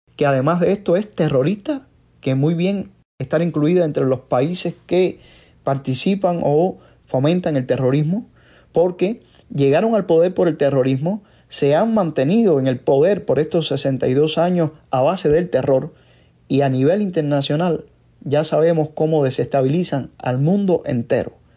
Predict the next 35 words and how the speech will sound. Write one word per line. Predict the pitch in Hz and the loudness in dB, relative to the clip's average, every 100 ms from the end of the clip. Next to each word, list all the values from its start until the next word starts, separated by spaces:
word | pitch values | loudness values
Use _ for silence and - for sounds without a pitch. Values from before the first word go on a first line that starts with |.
| _ _ | _ _
exportando | 147 - 156 139 - 190 190 180 165 - | -4 -2 0 0 0 0 2 2 0 0
el | 156 156 | -2 0
terror | 151 202 196 | 0 2 0
porque | 151 143 147 | -2 0 0
ellos | 185 185 | 0 -2
quisieran | 147 139 170 135 117 - - - _ _ | -6 -2 0 0 -4 -12 -20 -20 _ _
que | 127 | -4
su | 143 | -2
sistema | 135 127 175 170 170 - - | -2 -2 0 2 2 0 -6
diabólico | 139 139 135 147 196 220 - 285 - _ _ _ | -2 0 2 2 0 -2 -4 -4 -10 _ _ _
ocupara | - 139 131 151 160 170 - | -4 -2 0 0 2 0 -2
a | 123 | -4
todo | 117 151 151 | 0 2 4
el | 139 | 2
mundo. | 131 110 - - _ _ _ | 0 -2 -4 -12 _ _ _
Afortunadamente, | - 127 135 139 156 160 175 180 | -6 -2 0 2 2 2 2 0
recientemente | 156 127 156 151 156 175 165 156 - _ _ _ _ | 0 0 0 0 0 0 0 -2 -4 _ _ _ _
en | - 139 | 0 2
Ecuador | 143 139 139 175 202 | 2 2 2 2 2
se | - 139 | 0 0
le | 131 | 0
vinieron | 131 156 147 | 2 2 2
abajo | 143 156 | 2 2
los | 139 - | 0 0
planes | 170 160 135 - - - _ _ - | 0 0 -2 -6 -14 -20 _ _ -4
y | 127 | -2
no | 123 143 | 0 0
salió | 147 143 156 143 | 0 2 2 2
el | |
candidato | 135 127 123 147 156 135 | 0 0 2 2 0 0
por | 120 | 0
el | 117 | -2
cual | 127 127 | -2 0
ellos | 135 131 | 2 0
apostaban. | 175 110 - - | -2 -4 -2 -2